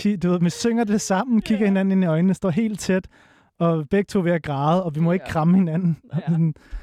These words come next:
Speaker 2: Ej, hvor
Speaker 1: øh,
Speaker 2: intenst egentlig.
Speaker 1: meget intenst,
Speaker 2: Ja.
Speaker 1: og sådan, jeg, jeg satte meget stor pris på den oplevelse. Jeg tror sgu ikke, der er mange, der lige oplever det,
Speaker 2: Ej.
Speaker 1: øh, lige umiddelbart.
Speaker 2: Fantastisk, Carsten.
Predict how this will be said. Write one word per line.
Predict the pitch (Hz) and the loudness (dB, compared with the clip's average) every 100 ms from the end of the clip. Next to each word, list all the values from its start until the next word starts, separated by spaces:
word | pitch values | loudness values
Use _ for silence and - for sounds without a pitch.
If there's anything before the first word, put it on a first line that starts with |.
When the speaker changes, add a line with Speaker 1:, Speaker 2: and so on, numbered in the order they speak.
| - - _ - | -14 -20 _ -4
Speaker 2:
Ej, | 156 | -2
hvor | |
Speaker 1:
øh, | 302 | -2
Speaker 2:
intenst | 247 - 269 262 - | -4 -6 -6 -8 -18
egentlig. | - 226 185 | -16 -8 -2
Speaker 1:
meget | 208 180 | 0 0
intenst, | 175 - 160 147 | 0 -2 -6 -6
Speaker 2:
Ja. | 208 | -8
Speaker 1:
og | 143 | -6
sådan, | - 151 143 151 | -4 -2 -4 -6
jeg, | 156 160 - 180 | -14 -18 -14 -4
jeg | 147 147 | -2 -2
satte | - 156 151 | -4 -6 -2
meget | 160 165 | -2 -2
stor | - 156 | -2 -8
pris | - 160 143 | -6 -10 -8
på | 143 | -10
den | 143 139 | -10 -10
oplevelse. | 139 139 139 - | -10 -12 -16 -14
Jeg | 131 | -14
tror | - | -14
sgu | - - | -14 -12
ikke, | 156 | -12
der | 160 | -8
er | |
mange, | 147 143 151 | -6 -6 -6
der | 143 | -8
lige | 151 | -10
oplever | 147 156 143 | -10 -12 -12
det, | 139 147 147 _ | -10 -12 -12 _
Speaker 2:
Ej. | 151 | -12
Speaker 1:
øh, | 139 135 127 _ _ _ _ _ _ _ _ _ _ | -10 -10 -12 _ _ _ _ _ _ _ _ _ _
lige | 151 143 | -6 -2
umiddelbart. | 139 131 135 143 - - _ | -2 -4 -6 -8 -10 -14 _
Speaker 2:
Fantastisk, | - 185 - - 175 - 214 - | -16 -16 -16 -20 -20 -20 -20 -20
Carsten. | 190 - 208 | -20 -20 -20